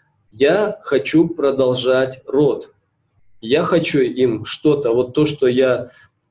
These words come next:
понял, осознал, исправил, я хочу, чтобы они это знали и дальше тоже двигались и тоже продолжали род. То есть с каждым поколением это должно набирать обороты, расти, усиливаться, укрепляться.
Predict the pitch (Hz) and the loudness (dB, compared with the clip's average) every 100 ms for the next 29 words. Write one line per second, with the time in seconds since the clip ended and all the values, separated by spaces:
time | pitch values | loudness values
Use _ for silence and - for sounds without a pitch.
0 | _ - 175 214 170 120 120 143 143 160 | _ -2 2 4 4 2 0 0 2 4
1 | 190 180 147 127 - 156 175 180 131 107 | 2 2 -2 -4 -4 0 2 2 2 2
2 | 107 139 139 - - 151 143 135 131 131 | 0 0 0 -4 -6 -4 -2 0 2 2
3 | 143 143 135 139 123 - 120 151 196 196 | 2 2 0 -2 -6 -4 0 2 2 2
4 | 120 92 120 120 156 165 139 - 156 147 | 0 -2 -6 -2 0 0 -4 0 0 2
5 | 113 107 _ _ _ _ _ _ _ _ | -2 -6 _ _ _ _ _ _ _ _
6 | 113 131 160 190 160 131 120 - - - | -12 -2 0 2 2 2 -2 -10 -4 2
7 | 190 170 170 131 123 117 117 107 101 101 | 2 2 0 -2 -2 -4 -2 -2 -4 -6
8 | 98 - 113 110 - _ _ - 151 156 | -10 -4 -4 -4 -14 _ _ -2 0 2
9 | 156 151 143 151 170 202 180 131 104 104 | 2 2 0 2 4 4 4 2 -2 -10
10 | _ _ - 135 143 127 127 127 135 135 | _ _ -2 -2 -2 0 0 2 0 2
11 | 131 120 120 131 131 127 123 117 120 147 | 2 2 0 0 0 0 -2 0 0 0
12 | 151 113 117 - - 156 143 113 - 147 | -2 -6 -6 -8 -4 0 0 -2 -6 -2
13 | 139 117 107 110 107 - 113 123 127 127 | 0 0 -2 -6 -10 -8 -6 0 0 -2
14 | 107 | -12